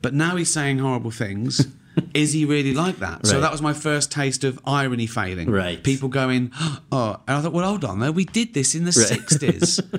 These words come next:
Speaker 2: <laughs>
Speaker 1: We've been through this, haven't we?
Speaker 2: Right.
Speaker 1: Why are we? Wh-, why have we still have to explain what irony and satire is to people? Why do we care?" And I w-, I was going, "I'm still gonna do it." I said, "I'll write the letters of,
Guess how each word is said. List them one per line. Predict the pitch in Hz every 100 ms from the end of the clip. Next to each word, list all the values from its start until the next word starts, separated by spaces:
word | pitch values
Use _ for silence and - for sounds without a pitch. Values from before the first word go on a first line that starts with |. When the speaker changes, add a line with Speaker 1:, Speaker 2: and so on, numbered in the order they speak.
| -
Speaker 2:
<laughs> | 220 -
Speaker 1:
We've | 180 190 277
been | 226 247 233
through | - 151 120
this, | 113 127 - - -
haven't | 156 156 147 151
we? | 160 165 320 - 202 202
Speaker 2:
Right. | 120 107
Speaker 1:
Why | 196 214
are |
we? | 208 214 175 - - _
Wh-, | 170 -
why | 180 190 226
have | 202
we | 214
still | - 202
have | 196
to | 190
explain | 180 - 190 190
what | 180 180
irony | 180 208 170 123
and | 120
satire | - 180 - 120 107
is | 101 92 -
to | - 117
people? | 123 110 110
Why | 117 160
do | 180
we | 190
care?" | - 185 185 151 98 92 - - -
And | 143 156
I | 185
w-, | 180 170
I |
was | 170
going, | 165
"I'm | 160
still | 147 202
gonna | 190 160
do | 123
it." | 110
I |
said, | 139 160
"I'll | 175 190
write | 180 139 120
the |
letters | 117 113 98 104
of, | 104